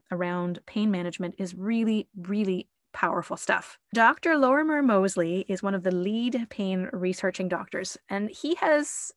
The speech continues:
designed this approach to pain management where he calls dims and sims. dims stands for danger in me, and sims stands for safety in me.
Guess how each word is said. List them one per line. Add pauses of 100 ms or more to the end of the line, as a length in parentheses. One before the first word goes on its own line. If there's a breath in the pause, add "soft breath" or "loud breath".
(320)
designed
this
approach
to
pain
management
where
he
calls (440 soft breath)
dims
and
sims. (640 loud breath)
dims
stands
for
danger
in (100)
me, (560)
and
sims
stands
for
safety
in
me.